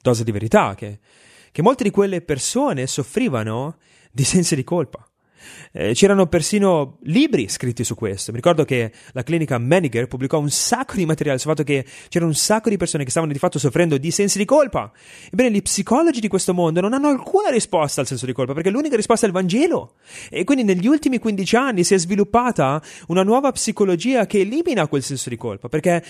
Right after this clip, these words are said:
ci siamo ideati una nuova psicologia che si sbarazza della colpa stessa. Ora quello che facciamo è che muoviamo la colpa su qualcun altro e la nuova terapia rende la persona completamente irresponsabile verso qualsiasi colpa che possa mai sentire interiormente,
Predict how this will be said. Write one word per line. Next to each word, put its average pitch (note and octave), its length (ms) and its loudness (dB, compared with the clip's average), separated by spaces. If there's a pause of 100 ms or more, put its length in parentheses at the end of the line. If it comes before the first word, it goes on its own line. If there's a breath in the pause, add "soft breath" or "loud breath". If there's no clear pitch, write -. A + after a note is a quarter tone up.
(140 loud breath)
ci - 100 -10
siamo G#3 180 2
ideati G3+ 540 2
una E3 140 0
nuova G#3 260 2
psicologia F#3+ 760 0
che F3+ 120 -2
si G3+ 140 -2
sbarazza F#3+ 560 0
della F#3+ 180 2
colpa G#3+ 260 2
stessa. A#3 640 -2 (520 loud breath)
Ora - 180 4
quello G#3+ 160 4
che G3+ 120 0
facciamo F3 800 0 (180 loud breath)
è F#3+ 140 0
che F#3+ 320 0 (260 loud breath)
muoviamo G3 680 2
la F#3+ 100 0
colpa F3+ 240 0
su F3+ 120 -2
qualcun G#3 340 0
altro F#3 560 -2 (300 soft breath)
e D#3 80 -2
la D#3+ 80 4
nuova A3 180 4
terapia F3+ 720 2 (380 loud breath)
rende G#3+ 280 2
la G3+ 80 4
persona G#3+ 340 0
completamente A3+ 640 0
irresponsabile A#3+ 1080 0
verso G#3 260 -2
qualsiasi C4+ 580 0
colpa A3+ 300 4
che F#3+ 100 -4
possa F#3+ 220 -2
mai F3+ 140 0
sentire F#3 380 -4
interiormente, F3+ 640 0